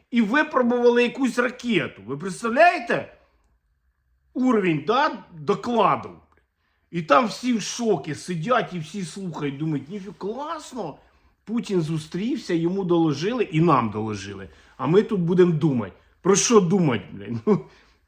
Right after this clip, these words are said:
я б міг би злитися там чи, ну, ще щось робити, але це р-, радість. От у мене це викликає радість,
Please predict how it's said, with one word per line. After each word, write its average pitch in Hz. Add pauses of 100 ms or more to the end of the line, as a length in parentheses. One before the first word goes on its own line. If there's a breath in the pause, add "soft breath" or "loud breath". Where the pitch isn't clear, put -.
(540)
я 175
б 185
міг 190
би 165
злитися 175
там 110
чи, 147 (420 soft breath)
ну, 147
ще -
щось 175
робити, 160
але 185 (220)
це 190 (240)
р-, 175
радість. 165
От 131
у 156
мене 254
це 185
викликає 170
радість, 202